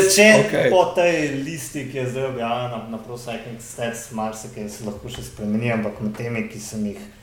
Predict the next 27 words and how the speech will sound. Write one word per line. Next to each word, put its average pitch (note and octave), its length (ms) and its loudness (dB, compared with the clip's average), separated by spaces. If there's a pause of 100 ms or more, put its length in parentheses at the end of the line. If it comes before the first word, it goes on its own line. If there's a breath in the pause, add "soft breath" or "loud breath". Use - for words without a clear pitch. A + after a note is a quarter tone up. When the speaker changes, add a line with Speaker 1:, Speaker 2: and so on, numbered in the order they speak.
(400 loud breath)
Speaker 1:
jaz A2+ 340 -4
našel, G#2 400 0
se G#2 220 -8
verjetno G#2 520 -2 (440)
ne G#2 160 -4
bo, C3+ 200 -2
ne. G#2+ 140 0 (680 loud breath)
Em, G#2 360 -2 (260)
lahko - 300 -8
še B2 140 -2
povem, B2+ 280 2
da B2+ 80 4
je A#2+ 100 4
zanimivo, A#2+ 540 2
da G#2+ 200 4 (1120)
imajo A#2 440 4
po A2+ 140 -4
dva A2+ 260 6 (380)
državna G#2+ 500 0
prvaka A2 520 -2
ekipe B2 360 -10
Bora A2+ 300 -4
Hansgrohe, C3+ 640 -4 (160)
to A2 140 -20
sta - 200 -16 (100)
Patrik G#2+ 480 -8
Konrad, D3+ 460 -6